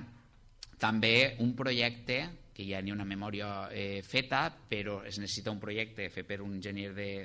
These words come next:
de camins per a dotar d'una eixida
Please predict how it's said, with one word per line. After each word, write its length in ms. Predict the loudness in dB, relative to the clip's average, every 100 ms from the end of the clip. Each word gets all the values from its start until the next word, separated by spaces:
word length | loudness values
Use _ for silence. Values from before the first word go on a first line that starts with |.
| -10
de 160 | -8 -6
camins 720 | -2 2 2 2 -2 -6 -8 -14 -20 -20 -20 -14 -2
per 140 | 2 4
a 80 | 4 2 -4
dotar 600 | -4 2 2 2 0 0 -2
d'una 320 | 0 0 0 0
eixida 560 | 0 -2 -2 -2 -4